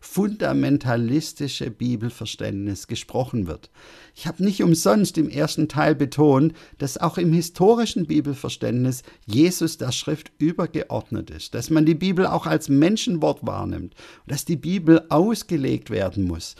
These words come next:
Das war mir wichtig, denn ich stoß fast regelmäßig auf den Vorwurf, Fundamentalisten hätten ein islamisches Bibelverständnis. Sie vergötzen die Bibel,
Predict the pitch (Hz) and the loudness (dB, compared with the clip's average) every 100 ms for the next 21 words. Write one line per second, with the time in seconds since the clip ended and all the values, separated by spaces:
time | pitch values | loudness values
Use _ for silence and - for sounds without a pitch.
0 | - - - 147 156 170 160 156 196 - | -20 -12 -8 -4 4 6 6 4 0 -2
1 | 135 - 135 135 156 - 175 - 165 151 | -4 -2 0 2 2 0 0 0 -2 -4
2 | - 110 160 214 202 156 131 123 127 - | -2 0 2 2 0 -2 -4 -6 -8 -8
3 | 123 - 117 - 156 131 120 127 - - | -8 -6 -4 0 2 4 4 2 -4 -20
4 | - _ - 185 220 196 151 139 139 151 | -20 _ 0 4 4 4 6 6 6 4
5 | 135 110 113 175 - - 143 131 135 123 | 2 0 2 0 -2 -4 -2 -2 -2 -6
6 | 117 107 113 - _ _ 196 196 - 143 | -4 -2 -2 -4 _ _ 0 0 -2 -4
7 | 143 143 139 - 127 - 123 127 131 - | -2 0 0 -2 -8 -4 -2 -2 -2 -4
8 | 123 - 107 104 104 92 - 160 160 190 | -6 -2 -2 -2 -2 -4 -4 -4 -2 -4
9 | 185 143 151 - 151 143 139 107 120 123 | -2 -2 -2 -2 -4 -2 -4 -4 -4 -2
10 | 117 | -4